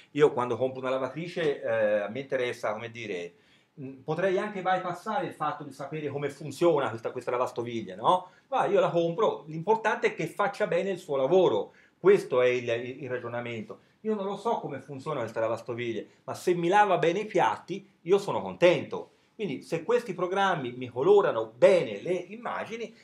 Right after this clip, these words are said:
io sono contento, naturalmente facendo opportune verifiche. Come funzionano questi sistemi? Questo funziona, come dire, eh, dividendo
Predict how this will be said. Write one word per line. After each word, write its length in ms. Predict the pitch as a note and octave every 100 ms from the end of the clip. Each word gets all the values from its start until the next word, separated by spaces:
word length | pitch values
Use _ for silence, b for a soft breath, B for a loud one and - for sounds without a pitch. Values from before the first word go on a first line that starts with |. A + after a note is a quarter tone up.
| B
io 180 | D3 G3+
sono 240 | G3+ A2+ F2+
contento, 480 | G2 G#3 G3 -
naturalmente 680 | B2 A#2+ A#3 A#2 B2 C3 F3
facendo 680 | - G#3 G3+ A2+ B2+ E3+ -
opportune 540 | D3 - - - A#2+ A#2
verifiche. 580 | A2+ A2 G#2+ G#2+ G#2+ b b b _
Come 240 | G3 G#3+ F#3
funzionano 560 | G3+ E3+ G3+ F#3+ D3
questi 240 | B2+ A#2 -
sistemi? 560 | A2+ - C3 A#2 G#2+
Questo 540 | A2 C3 - C#3 C3 -
funziona, 840 | C3 A#2+ D#3+ F3+ F3+ D3 D#3 - B B B
come 180 | D3+ D#3+
dire, 360 | D3 A#2+ A2+ -
eh, 480 | B2+ A#2+ A2+ A2 -
dividendo 1040 | C3+ F#3+ F3 E3+ G3+ D#3+ B2 G#2 F#2+ -